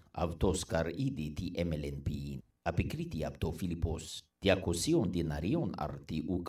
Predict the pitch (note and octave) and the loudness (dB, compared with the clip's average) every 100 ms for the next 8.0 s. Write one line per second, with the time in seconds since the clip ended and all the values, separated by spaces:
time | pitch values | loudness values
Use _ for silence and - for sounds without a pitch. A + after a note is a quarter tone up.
0 | - D#2+ - - F#2+ F#2+ F2 D#2+ D#2 - | -4 -4 -4 -2 0 2 0 0 -4 -4
1 | F2 - F2 D2+ D2+ E2+ E2+ F#2 - - | -2 -2 -2 0 2 2 4 2 2 0
2 | E2 - D#2+ D#2 - A#2+ C3 F#2+ - G#1 | -2 -2 0 0 -2 0 0 0 -4 -10
3 | - _ - G2 F#2+ F2+ E2 D#2 F2 F2 | -14 _ 0 2 4 6 4 4 2 4
4 | E2+ F#2 F2 - E2+ D#2+ D#2+ F2+ F2 F2 | 2 2 0 2 2 2 0 0 2 2
5 | D#2+ D#2+ - D#2+ D2 D2+ - D#2 D#2 F2 | 2 0 -2 -2 -2 -4 -6 -4 0 2
6 | E2 D2+ - - C#2+ D2+ D2+ D2+ E2+ D#2+ | 2 2 -4 -4 0 0 0 -2 -2 0
7 | - F#2 D#2+ D2+ - - - - C2+ - | 0 0 0 -2 0 0 2 -2 -4 -6